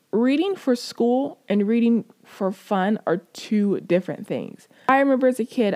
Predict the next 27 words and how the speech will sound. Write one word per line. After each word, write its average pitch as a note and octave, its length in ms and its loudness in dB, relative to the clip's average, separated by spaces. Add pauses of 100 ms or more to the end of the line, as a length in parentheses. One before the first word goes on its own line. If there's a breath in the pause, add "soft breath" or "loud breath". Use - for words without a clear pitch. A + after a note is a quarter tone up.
I G3+ 160 2
could G#3+ 200 -2
read G3 240 -2
through F#3+ 300 -4
so - 380 -4
many G#3 160 2
books. D3+ 380 -4
Like, F#3+ 140 -4
I G3+ 100 -2
think B3 340 -2 (160)
there A3+ 140 4
was G#3+ 120 2
a G#3 80 2
time F#3 540 -2
when F#3 120 0
I F3+ 80 -2
got F3+ 380 -2
a - 80 -4
book D#3+ 560 -4
and G#3+ 160 2
I G#3 60 4
read G3+ 320 0
through G3 260 -2
it G2 80 0
in E3 100 -2
a D#3+ 60 -4
weekend. F3+ 520 -8